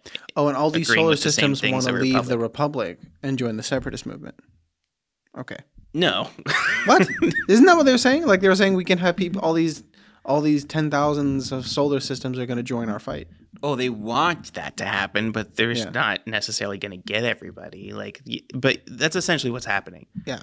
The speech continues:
Speaker 1: okay.
Speaker 2: It's like, if you wanna think about it this way, it's like conservatives and liberals,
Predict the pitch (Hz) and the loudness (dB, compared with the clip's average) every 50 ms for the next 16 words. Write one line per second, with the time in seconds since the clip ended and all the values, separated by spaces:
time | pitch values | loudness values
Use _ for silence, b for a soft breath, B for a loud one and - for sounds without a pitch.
0 | - - 131 - - - - - 87 - - 120 127 - - 120 113 110 107 104 | -10 -10 -10 -10 -10 -14 -14 -14 -12 -6 -2 -2 -2 -2 -2 0 0 0 0 -2
1 | - - - _ _ _ _ _ _ - 107 - 127 135 156 156 131 - 127 117 | -6 -16 -20 _ _ _ _ _ _ -6 -6 -4 -2 0 0 0 0 0 -2 -2
2 | 117 113 101 101 110 107 - 120 117 117 113 - - 110 - - 113 107 104 104 | -2 -2 -2 -2 -4 -4 -2 -2 0 0 0 -2 -2 -6 -6 -2 0 0 0 0
3 | 101 - _ _ _ _ _ _ _ _ - - 87 - 113 110 - 135 139 143 | -2 -6 _ _ _ _ _ _ _ _ -20 -14 -8 -8 -6 -4 -2 -2 0 0
4 | 139 135 135 127 117 117 120 120 123 123 120 120 120 - 226 - - - | 0 0 0 -2 -2 -6 -4 -2 -2 -2 0 -2 -2 -2 0 0 -2 -2